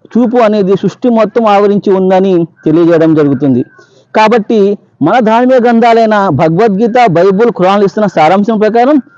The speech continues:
దేవుడు కంటికి కనిపించడని, ఆయన ఇంద్రియాల పరిధిలో ఆయన రూపం నిలవదు అని, ఆయన ఎటువంటి మానవుని చూపులు ఆయన చేరుకోలేవని, ఆయన సూక్ష్మ దృష్టి కలవాడని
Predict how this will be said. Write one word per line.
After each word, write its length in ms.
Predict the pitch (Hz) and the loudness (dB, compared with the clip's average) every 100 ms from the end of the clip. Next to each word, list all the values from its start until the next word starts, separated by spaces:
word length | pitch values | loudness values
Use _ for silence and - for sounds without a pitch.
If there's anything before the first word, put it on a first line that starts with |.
| _ - | _ -4
దేవుడు 360 | 151 214 240 | 0 0 0
కంటికి 400 | 247 143 131 170 | -2 -2 -2 -2
కనిపించడని, 800 | 175 147 151 165 180 170 170 165 - _ _ _ _ - _ - | 0 0 0 -2 0 0 2 0 -4 _ _ _ _ -20 _ -4
ఆయన 480 | 196 226 226 226 226 - _ _ | 0 0 0 0 -2 -6 _ _
ఇంద్రియాల 420 | 143 165 190 208 | -2 0 2 2
పరిధిలో 400 | 202 196 185 202 | 0 0 0 2
ఆయన 180 | 208 170 | 2 2
రూపం 360 | 147 151 175 156 | 0 0 0 0
నిలవదు 320 | 151 175 175 | 2 0 2
అని, 360 | 175 165 165 160 - - _ | 2 2 0 -2 -8 -20 _
ఆయన 440 | 214 233 233 226 220 - _ _ _ _ 185 | -2 0 0 -2 -4 -8 _ _ _ _ -4
ఎటువంటి 680 | 165 220 233 220 240 233 | -2 0 0 0 -2 0
మానవుని 500 | 226 175 196 220 226 | 0 0 0 0 -2
చూపులు 480 | 190 190 196 214 202 | 0 -2 0 0 2
ఆయన 260 | 196 175 190 | 2 0 0
చేరుకోలేవని, 1000 | 151 160 175 170 175 170 165 160 156 156 - _ - | -2 0 0 0 2 2 2 2 0 -2 -8 _ -6
ఆయన 200 | 208 233 | -2 -2
సూక్ష్మ 360 | 190 220 - 240 | -2 -2 -2 -2
దృష్టి 280 | 196 - | -2 -2
కలవాడని 720 | 220 190 185 185 180 185 170 | -2 0 2 2 2 2 0